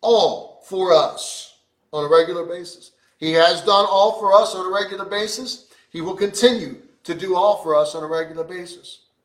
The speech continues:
We messed up, he fixed it. We messed up, he fixed that.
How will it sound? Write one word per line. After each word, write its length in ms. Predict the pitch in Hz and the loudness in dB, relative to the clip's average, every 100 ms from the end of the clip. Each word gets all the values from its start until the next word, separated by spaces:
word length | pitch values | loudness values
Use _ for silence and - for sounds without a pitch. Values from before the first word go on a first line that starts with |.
| _ _ _ _ _ _ _ | _ _ _ _ _ _ _
We 220 | 127 160 | -8 -2
messed 320 | 170 165 - | 2 2 2
up, 340 | 175 202 - - | -2 -2 -6 -14
he 100 | 156 | -14
fixed 400 | 185 185 - 147 | -14 -16 -18 -20
it. 180 | _ _ _ _ _ _ _ _ _ _ _ _ _ _ | _ _ _ _ _ _ _ _ _ _ _ _ _ _
We 180 | 113 139 | -14 -6
messed 300 | 160 160 165 | -2 -2 -2
up, 200 | 208 123 | -6 -6
he 120 | 117 | -14
fixed 280 | 131 147 147 | -10 -10 -8
that. 260 | 208 - | -10 -10